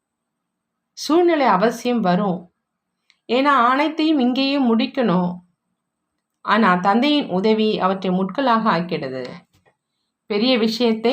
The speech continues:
சிறியதாக ஆக்கிடுது. ஏன்னா பெரிய தந்தை உடன் இருக்கிறார். இந்த நிச்சயத்தினுடைய ஆதாரத்துல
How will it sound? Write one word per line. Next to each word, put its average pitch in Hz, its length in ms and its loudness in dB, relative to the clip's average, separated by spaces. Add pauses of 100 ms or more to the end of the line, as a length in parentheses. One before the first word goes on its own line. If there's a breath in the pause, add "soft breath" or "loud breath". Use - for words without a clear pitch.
சிறியதாக 247 560 0
ஆக்கிடுது. 175 540 -4 (960)
ஏன்னா 254 260 2
பெரிய 254 380 2
தந்தை 262 360 0
உடன் 233 280 0
இருக்கிறார். 165 560 -4 (640)
இந்த 302 280 0
நிச்சயத்தினுடைய 277 800 0 (140)
ஆதாரத்துல 180 720 0